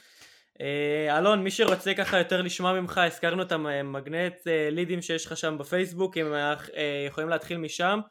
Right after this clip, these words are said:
גם מי שהוא לא בפייסבוק ורוצה להיכנס ל-, בין אם זה לרשימת, אה, דיבור שלך, רוצה לשמוע על עוד קורסים, דברים, כי יש באמת המון, המון, המון, המון דברים שאתה מציע,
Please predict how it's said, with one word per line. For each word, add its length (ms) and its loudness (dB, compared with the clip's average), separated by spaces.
גם 100 6
מי 60 2
שהוא 220 4
לא 80 6
בפייסבוק 500 2
ורוצה 300 0
להיכנס 440 0
ל-, 500 6
בין 100 2
אם 80 0
זה 120 0
לרשימת, 540 -2
אה, 120 4
דיבור 360 -4
שלך, 300 -2
רוצה 220 -4
לשמוע 320 4
על 80 6
עוד 140 4
קורסים, 420 0
דברים, 520 0
כי 320 -2
יש 220 -6
באמת 340 -2
המון, 440 4
המון, 320 4
המון, 280 0
המון 240 -2
דברים 280 -6
שאתה 260 -10
מציע, 360 -4